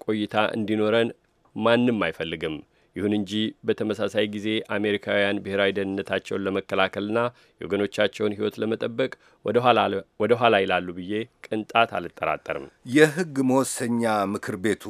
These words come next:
Speaker 2: የአናሳዎቹ መሪ ሚች ማኮኔል ደግሞ የፕሬዚደንቱ የትምህርት ክፍል ውስጥ ገብተው እንደሚያስረዱ ሳይሆን የተጨበጠ የተግባር እቅድ እንዲያሳዩን እንፈልጋለን ብለው ነበር። በተጨማሪም ፕሬዚደንቱ ከውጊያ ቀጠናዎች ለመውጣት እጅግ ፈጣን እንደነበሩ፣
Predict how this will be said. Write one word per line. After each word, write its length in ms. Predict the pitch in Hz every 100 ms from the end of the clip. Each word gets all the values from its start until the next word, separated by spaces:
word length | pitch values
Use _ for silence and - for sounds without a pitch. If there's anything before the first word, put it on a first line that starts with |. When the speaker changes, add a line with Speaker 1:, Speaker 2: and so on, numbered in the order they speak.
| 143
Speaker 2:
የአናሳዎቹ 1000 | 120 85 92 92 - 98 90 85 - 87
መሪ 200 | 82 80 82
ሚች 200 | 82 - 87
ማኮኔል 520 | 82 - 95 80 78
ደግሞ 280 | 87 87 110 135 165
የፕሬዚደንቱ 720 | 95 85 - 80 82 80 -
የትምህርት 460 | 87 78 85 80 - -
ክፍል 280 | - 87 76
ውስጥ 240 | 98 - 85
ገብተው 360 | 85 - 85 82 90
እንደሚያስረዱ 680 | 87 85 82 82 - 80 67
ሳይሆን 500 | - 117 85 95 156 254 - - -
የተጨበጠ 840 | 107 - 165 160 147 113 131 127 135 139 139 -
የተግባር 540 | 95 110 98 98 104
እቅድ 280 | 92 - 87
እንዲያሳዩን 640 | 85 80 76 71 69 67
እንፈልጋለን 680 | 67 - 65 62 67 67 69
ብለው 200 | 65 73
ነበር። 300 | 71 65 69 - - - _
በተጨማሪም 680 | 85 117 - 90 76 98 151 143
ፕሬዚደንቱ 600 | 90 78 80 78 - 165
ከውጊያ 420 | - 80 71 76
ቀጠናዎች 500 | - 76 78 73 71 82
ለመውጣት 500 | 98 135 - 113 - -
እጅግ 300 | 87 131 -
ፈጣን 360 | 160 - 110 110
እንደነበሩ፣ 480 | 107 123 113 139